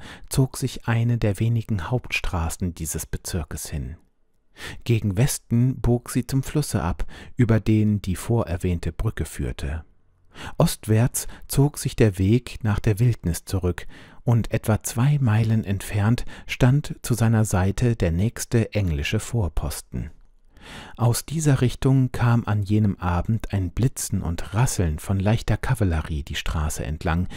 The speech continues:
worunter selbst der einfache Tagebuchschreiber zu seinem Staunen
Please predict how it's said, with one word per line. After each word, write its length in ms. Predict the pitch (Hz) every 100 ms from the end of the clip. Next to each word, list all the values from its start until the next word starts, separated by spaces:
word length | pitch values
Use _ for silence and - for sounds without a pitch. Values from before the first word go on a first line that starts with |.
| - - -
worunter 440 | 117 117 151 135
selbst 440 | 117 113 120 - -
der 200 | 95 -
einfache 560 | 127 120 - 101 98
Tagebuchschreiber 1200 | - 117 120 90 82 76 - - 78 78 73 73 -
zu 140 | 92
seinem 340 | 87 78 73
Staunen 640 | 73 - 98 90 101 120 127